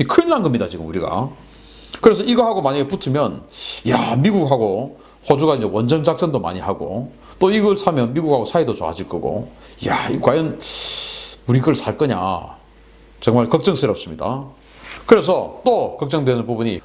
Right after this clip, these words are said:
호주 현지 법인이 활성화되어 있는 비에이입니다. 이게 이제 비에이에서 하는 건데,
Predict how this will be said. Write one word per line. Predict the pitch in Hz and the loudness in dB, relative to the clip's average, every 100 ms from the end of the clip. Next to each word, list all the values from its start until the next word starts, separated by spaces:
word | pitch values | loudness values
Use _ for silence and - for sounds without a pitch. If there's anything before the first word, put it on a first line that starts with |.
| - | 2
호주 | 165 175 | 2 4
현지 | 190 156 151 190 196 170 | 0 0 0 0 0 0
법인이 | 180 175 165 104 - - - | 0 2 0 -2 -6 -20 0
활성화되어 | - 135 135 113 101 | 2 2 2 0 -2
있는 | 98 92 | -4 -2
비에이입니다. | 117 110 101 76 - | 0 2 0 -4 -2
이게 | 120 | 0
이제 | 110 98 | 0 0
비에이에서 | 156 165 170 147 104 85 | 2 2 2 0 0 -4
하는 | 101 95 | -4 -4
건데, | 87 80 104 80 | -4 -2 -2 -2